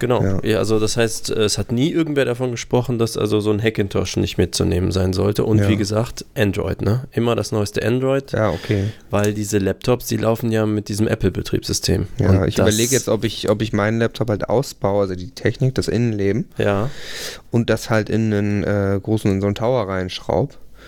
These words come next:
Speaker 2: Äh, da werden wir dann vielleicht nochmal in der Computerecke in der kommenden Sendung
Speaker 1: Mhm.
Speaker 2: drauf kommen.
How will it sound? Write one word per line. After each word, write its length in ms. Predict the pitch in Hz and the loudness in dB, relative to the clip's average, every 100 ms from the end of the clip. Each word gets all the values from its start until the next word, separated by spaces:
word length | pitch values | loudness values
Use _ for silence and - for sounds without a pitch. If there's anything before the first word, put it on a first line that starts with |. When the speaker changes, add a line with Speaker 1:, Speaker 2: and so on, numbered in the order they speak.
| - - _ _ - | -20 -20 _ _ -6
Speaker 2:
Äh, 340 | - 95 95 98 | -2 2 2 2
da 120 | 101 | 2
werden 180 | 104 107 | 2 2
wir 80 | |
dann 100 | 107 | 0
vielleicht 280 | 104 107 104 | 0 -2 0
nochmal 240 | 101 117 110 | -2 0 0
in 60 | |
der 80 | 101 | 2
Computerecke 640 | - 104 131 135 - - | -2 -2 0 0 0 -2
in 80 | 95 | 0
der 100 | 95 | 0
kommenden 380 | - 95 98 98 | 0 0 0 0
Sendung 280 | 101 113 107 | 2 2 2
Speaker 1:
Mhm. 40 | |
Speaker 2:
drauf 200 | 95 123 | 0 -2
kommen. 340 | - 98 120 | 0 0 0